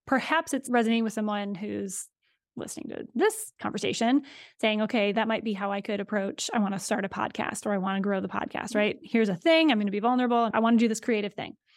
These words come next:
Speaker 1: Once you do that, there's pressure to deliver. And
Speaker 2: Yep.
Speaker 1: there's quite often this either lived experience or even it's just a perception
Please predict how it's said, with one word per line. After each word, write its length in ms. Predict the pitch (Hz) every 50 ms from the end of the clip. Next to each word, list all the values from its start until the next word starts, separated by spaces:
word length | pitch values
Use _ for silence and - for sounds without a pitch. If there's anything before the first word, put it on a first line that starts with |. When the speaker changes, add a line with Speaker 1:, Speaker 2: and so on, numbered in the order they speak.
| _ _ _ _ _ _ -
Speaker 1:
Once 220 | 294 320 302 -
you 80 | 277 226
do 200 | 269 269 254 226
that, 420 | 233 226 220 196 190 196 - - - - - - _ _ _ _ _ -
there's 180 | 220 233 226 226
pressure 420 | - - 254 220 196 - 226 208
to 120 | 208 - 202
deliver. 440 | - - 135 139 - - 214 - _ _ _ -
And 400 | 277 240 226 220 214 220 220 208
Speaker 2:
Yep. 80 | 208 -
Speaker 1:
there's 600 | 233 226 226 220 220 214 214 208 208 208 - - - _ _ _ _ _
quite 280 | - - 269 277 285 277 285
often 680 | 240 226 226 226 - 254 226 220 220 220 220 220 220 - _ _ _ _ -
this 680 | 262 208 233 220 214 208 208 - - - - - - - _ _ _ _ _ _ _ _ -
either 260 | 262 269 269 254 247
lived 260 | 233 247 277 277 277
experience 560 | 269 - - - 254 233 226 214 214 208 -
or 40 | 220
even 260 | - 247 233 240 233
it's 160 | 226 233 -
just 200 | - 220 208 -
a 40 | 180
perception 800 | - - 196 - - 254 240 - - - 208 190 190 190 196 202